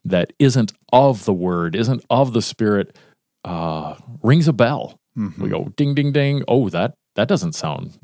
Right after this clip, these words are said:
Speaker 1: right. That doesn't, that sounds false."
Speaker 2: Right.
Speaker 1: Whether it's us listening to a teacher or us listening to songs playing on the radio or us having a conversation
Speaker 2: Great
Speaker 1: with
Speaker 2: point.
Speaker 1: friends, there should be, there should be constant,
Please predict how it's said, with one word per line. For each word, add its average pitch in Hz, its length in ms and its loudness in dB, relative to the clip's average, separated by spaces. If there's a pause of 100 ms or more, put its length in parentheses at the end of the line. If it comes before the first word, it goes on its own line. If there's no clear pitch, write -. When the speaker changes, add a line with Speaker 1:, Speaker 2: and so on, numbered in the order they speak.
Speaker 1:
right. 95 240 -2
That - 100 -2
doesn't, 143 260 -4
that - 140 -2
sounds 98 280 0
false." - 480 -2 (200)
Speaker 2:
Right. 92 200 -10 (200)
Speaker 1:
Whether 123 340 6
it's 117 140 2
us 127 340 4 (240)
listening 117 380 0
to 95 240 0
a 85 60 -4
teacher 202 680 2 (380)
or 117 160 4
us 123 200 4
listening 113 440 0
to 95 200 -4
songs 147 840 0
playing 131 500 0
on 101 120 2
the 92 100 0
radio 170 500 4
or 135 200 2
us 117 200 2
having 110 220 2
a 98 40 -2
conversation 120 580 2
Speaker 2:
Great 101 100 2
Speaker 1:
with 101 40 0
Speaker 2:
point. 104 100 -4
Speaker 1:
friends, 170 480 4 (380)
there 127 140 4
should 123 180 0
be, 113 400 2 (220)
there 123 100 6
should 123 160 0
be 113 200 0 (100)
constant, 147 840 0